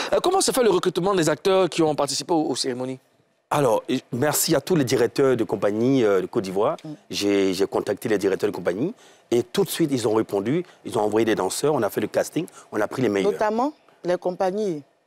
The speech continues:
Speaker 2: Bon,
Speaker 3: Est-ce qu'on peut avoir les noms ?
Speaker 2: oh, je ne sais pas tous les noms, j'ai pas envie de citer
Speaker 3: Mm.
Speaker 2: un nom et puis laisser. Donc, je dirais en global,
Speaker 1: En global.
Speaker 2: vraiment des, des
Speaker 1: D'a-,
Speaker 2: grands,
Speaker 1: d'a-,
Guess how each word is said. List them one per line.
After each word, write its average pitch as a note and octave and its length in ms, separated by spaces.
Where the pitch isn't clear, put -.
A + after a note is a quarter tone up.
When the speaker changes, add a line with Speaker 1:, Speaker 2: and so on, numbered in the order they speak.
Speaker 2:
Bon, G3+ 120
Speaker 3:
Est-ce F3 100
qu'on F#3 100
peut G#3 100
avoir F3+ 180
les E3+ 120
noms ? E3+ 140
Speaker 2:
oh, D3+ 340
je C#3 120
ne A#2 140
sais A2 60
pas C#3+ 100
tous D#3 120
les C3 80
noms, C3+ 120
j'ai A#2 80
pas B2+ 100
envie B2+ 120
de A#2 80
citer A#2 360
Speaker 3:
Mm. D3+ 140
Speaker 2:
un C#3 80
nom C3 180
et B2+ 40
puis C3 100
laisser. D#3+ 380
Donc, A#2+ 140
je A2+ 100
dirais A#2 340
en G#2+ 120
global, G#2+ 360
Speaker 1:
En D3 100
global. D3 180
Speaker 2:
vraiment B2 240
des, G#3 140
des C#3+ 80
Speaker 1:
D'a-, C3 40
Speaker 2:
grands, A#2+ 200
Speaker 1:
d'a-, C#3 100